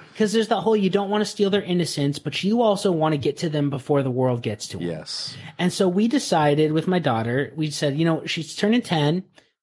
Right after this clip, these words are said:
Speaker 1: We're going to make ten, like, a important birthday for our kids. We want good rites of passage in this life. You know, not just, uh, you can drive, you can drink, you can smoke, you can vote. Like, <laughs> those are the rites of
Speaker 2: Well,
Speaker 1: passage in
Speaker 2: those
Speaker 1: our
Speaker 2: are
Speaker 1: culture,
Speaker 2: some
Speaker 1: you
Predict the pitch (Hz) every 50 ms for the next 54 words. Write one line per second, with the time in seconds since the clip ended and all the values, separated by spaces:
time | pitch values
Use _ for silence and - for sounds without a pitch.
0 | _ _ _ - 165 180 185 175 - 196 190 185 190 190 190 - - 190 180 185
1 | 185 185 - - 160 165 165 160 - - - - - 190 185 180 175 156 147 147
2 | 147 143 135 131 135 - - 135 135 127 127 127 110 131 143 139 - - 160 160
3 | 156 165 175 160 143 - 139 139 147 143 - - 127 107 107 110 110 123 _ _
4 | _ _ _ - 147 135 120 117 120 120 - - 127 104 95 95 - 139 151 156
5 | 180 180 170 151 147 - 165 160 156 147 143 143 139 139 139 139 123 - - 131
6 | 120 120 - - 123 117 110 - - - 143 123 120 113 113 - - 113 104 95
7 | 92 - - 139 143 135 131 131 139 139 143 139 - 143 131 127 - - - -
8 | - - - - - 127 139 139 135 131 131 143 143 143 - 143 135 131 135 139
9 | 139 139 139 135 135 135 135 123 127 127 123 123 - 127 120 - 131 127 127 120
10 | - 120 117 - - 117 - - - 120 117 117 117 110 - 120 113 - 117 110
11 | 104 117 113 110 110 104 - _ _ _ _ _ - 147 139 143 131 - - -
12 | - - - - 226 208 214 208 202 190 202 185 165 175 170 165 160 147 156 151
13 | 151 151 - 165 - - - 131 123 135 - 135 139 175 240 269 233 196 170 151
14 | 127 127 - 240 294 311 220 165